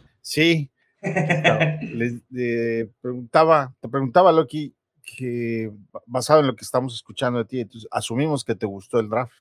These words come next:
Speaker 2: Sí, la verdad es que me, me encantó, sobre todo los primeros tres picks. Eh, a-,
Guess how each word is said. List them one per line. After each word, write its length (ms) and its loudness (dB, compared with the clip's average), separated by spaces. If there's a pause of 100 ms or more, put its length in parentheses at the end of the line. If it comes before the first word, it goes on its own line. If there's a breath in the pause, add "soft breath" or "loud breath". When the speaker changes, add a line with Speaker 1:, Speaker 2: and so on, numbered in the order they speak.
(240)
Speaker 2:
Sí, 420 6
la 120 6
verdad 280 2
es 120 -6
que 580 -2
me, 220 -4
me 140 2
encantó, 560 4
sobre 280 0
todo 200 2
los 160 0
primeros 460 -2
tres 240 2
picks. 540 -2 (280 soft breath)
Eh, 580 -2
a-, 60 -2